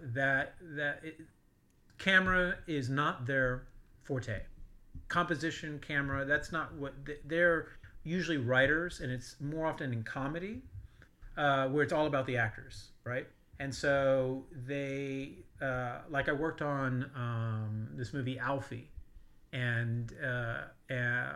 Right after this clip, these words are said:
which was wonderful, and, and, you know, took me to London and Paris, and, uh, but th-, that director, uh, he just wants, he, he,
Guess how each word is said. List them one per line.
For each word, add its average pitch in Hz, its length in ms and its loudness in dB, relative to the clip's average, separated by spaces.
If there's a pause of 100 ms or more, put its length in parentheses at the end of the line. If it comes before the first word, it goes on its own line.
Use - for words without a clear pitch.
which 135 180 -4
was 123 120 -4
wonderful, 120 600 -2
and, 117 200 -6
and, 131 360 -8
you 131 40 -4
know, 110 80 -4
took - 200 -10
me 120 120 -2
to 110 140 -2 (680)
London 127 520 0
and 117 180 -4
Paris, 120 560 0
and, 110 220 -4 (580)
uh, 120 400 0
but 165 220 2 (240)
th-, 175 100 -8 (220)
that 175 180 0
director, 165 640 4 (320)
uh, 151 160 0 (340)
he 190 220 -8
just 175 180 -4
wants, 156 240 -2
he, 139 180 -4
he, 123 140 -2